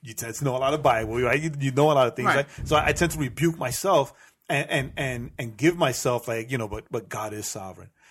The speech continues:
Speaker 1: and all things do work together for good. And I've seen his hand work in my life in the middle of my trials, in the middle of my struggles, I've seen God's hand,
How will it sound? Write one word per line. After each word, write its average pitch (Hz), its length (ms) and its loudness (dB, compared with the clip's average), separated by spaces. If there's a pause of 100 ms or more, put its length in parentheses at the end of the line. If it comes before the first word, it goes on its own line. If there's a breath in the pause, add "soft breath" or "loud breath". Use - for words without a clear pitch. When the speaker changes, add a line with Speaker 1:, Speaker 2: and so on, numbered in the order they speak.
(120 soft breath)
Speaker 1:
and 107 100 -10
all 117 180 0
things 113 380 -6
do 117 160 -6
work 107 240 -8
together 101 300 -14
for - 140 -20
good. 95 280 -14 (240 loud breath)
And 104 100 -12
I've 104 140 -12
seen 139 420 -4
his 117 200 -6
hand 110 500 -12
work 113 220 -6
in 113 80 -6
my 110 100 -10
life 104 460 -10 (360 loud breath)
in 131 120 -6
the 110 60 -6
middle 117 360 -4
of 104 80 -8
my 101 140 -8
trials, 92 580 -6
in 95 60 -10
the 98 80 -6
middle 120 220 -2
of 110 60 -6
my 107 120 -8
struggles, 95 580 -8 (260 loud breath)
I've 127 120 -6
seen 117 400 -6
God's 110 400 -6
hand, 107 440 -10